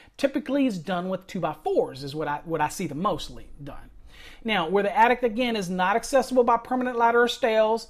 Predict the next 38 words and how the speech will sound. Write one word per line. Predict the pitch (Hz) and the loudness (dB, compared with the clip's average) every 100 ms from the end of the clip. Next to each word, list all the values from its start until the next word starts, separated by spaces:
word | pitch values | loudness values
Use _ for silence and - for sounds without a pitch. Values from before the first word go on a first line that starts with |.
| - - | -12 -4
uh, | 185 | -4
stairs, | - 220 190 190 233 - - | 0 0 2 -2 -4 -10 -14
what'd | 165 | -14
I | 147 | -14
say? | 123 - _ _ | -18 -20 _ _
Stairs? | - - 170 254 247 | -18 -12 -10 -10 -12
Stairs? | - - 180 262 262 - _ _ | -16 -12 -8 -10 -12 -18 _ _
I'm | 156 160 | -8 -6
in | 180 196 185 | -4 -6 -8
Texas, | - 240 - 165 - | -4 -6 -6 -14 -8
so, | 151 147 190 | -6 -6 -8
<laughs> | |
you | 156 | -10
know, | 151 | -12
I'm | |
trying | 147 165 160 | -8 -8 -8
to | - - - - | -14 -20 -20 -14
get | 156 156 170 | -10 -8 -8
that | 156 139 | -12 -10
drawl. | 151 165 185 147 131 127 151 - - - - - - | -10 -10 -10 -10 -12 -12 -14 -18 -20 -20 -20 -14 -4
Um, | 180 180 170 156 - - - - - - - - - | 0 0 -2 -6 -18 -20 -20 -20 -20 -20 -20 -20 -4
then | - 214 | 0 2
the | 202 | 2
guard | 208 254 262 | 4 6 4
strips | - 285 214 | 2 -2 0
are | 233 | 0
only | 240 247 | 0 2
required | 233 226 - 240 240 214 | 0 0 4 6 6 4
within | 208 220 214 | 0 0 0
six | 190 - 320 311 - | -4 -4 -4 -6 -6
feet | 185 165 - - - - - - - - - - | -6 -6 -12 -20 -20 -20 -20 -20 -20 -20 -20 -2
of | 175 160 | 0 2
the, | 160 165 | 0 -2
uh, | 160 | -4
scuttle | - 175 160 | -2 -2 0
hole | 160 160 151 | 2 2 2
or | 151 | 0
opening, | 151 135 120 | -4 -8 -18